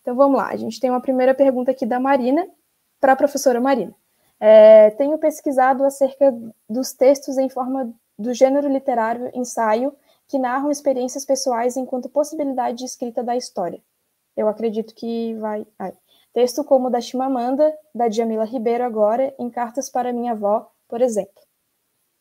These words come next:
Textos que permitem a subjetividade do autor e colocam em xeque as noções de cientificidade e objetividade das teorias eurocêntricas.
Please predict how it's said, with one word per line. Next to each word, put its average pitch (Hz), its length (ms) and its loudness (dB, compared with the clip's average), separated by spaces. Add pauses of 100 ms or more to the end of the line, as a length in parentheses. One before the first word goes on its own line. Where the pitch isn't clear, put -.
(960)
Textos 262 300 2
que 285 80 -4
permitem 277 480 2
a 262 80 -2
subjetividade 277 880 -4
do 240 100 -6
autor 247 460 -4
e 269 80 -10
colocam 262 560 -6
em 269 80 -6
xeque 269 560 -8
as 247 180 -6
noções 262 420 -6
de 277 80 -6
cientificidade 254 1120 -6
e 254 160 -4
objetividade 269 920 -4 (100)
das 226 200 -8
teorias 247 400 -4
eurocêntricas. 233 840 -8